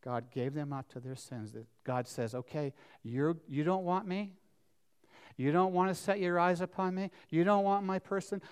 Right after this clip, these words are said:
You don't want my son Jesus? Okay, go ahead. Have all the sexual sin you want."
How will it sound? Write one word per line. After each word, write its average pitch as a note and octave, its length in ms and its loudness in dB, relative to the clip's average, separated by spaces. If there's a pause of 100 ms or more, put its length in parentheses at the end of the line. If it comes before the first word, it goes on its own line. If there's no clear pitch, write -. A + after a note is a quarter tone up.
You D#3+ 140 4
don't G3+ 200 4
want G3 200 4
my F#3+ 120 0
son F#3 300 -2
Jesus? F3+ 420 0 (260)
Okay, C3 260 -4 (1160)
go B2 80 -8
ahead. A#2+ 360 -6 (1400)
Have A2+ 140 -8
all A#2+ 140 -2
the B2+ 100 -6
sexual C3+ 440 -10
sin A#2+ 260 -12
you A#2 100 -10
want." G2+ 280 -14